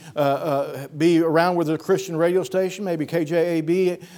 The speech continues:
up there in Mexico, and, and be able to get it and, and turn it on, and there'd be a song come on that just speak to your heart.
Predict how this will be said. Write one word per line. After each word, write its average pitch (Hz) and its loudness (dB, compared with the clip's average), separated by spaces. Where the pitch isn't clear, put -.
up 156 0
there 185 2
in 160 0
Mexico, 185 -2
and, 135 -2
and 143 -4
be 160 2
able 175 0
to 160 -2
get 175 0
it 185 0
and, 143 -4
and 131 -6
turn 180 -2
it - -2
on, 180 2
and 147 -2
there'd 147 0
be 151 0
a 139 0
song 180 0
come 180 -6
on 185 -2
that 147 -2
just 135 -4
speak 196 -4
to 175 -18
your 165 -14
heart. - -18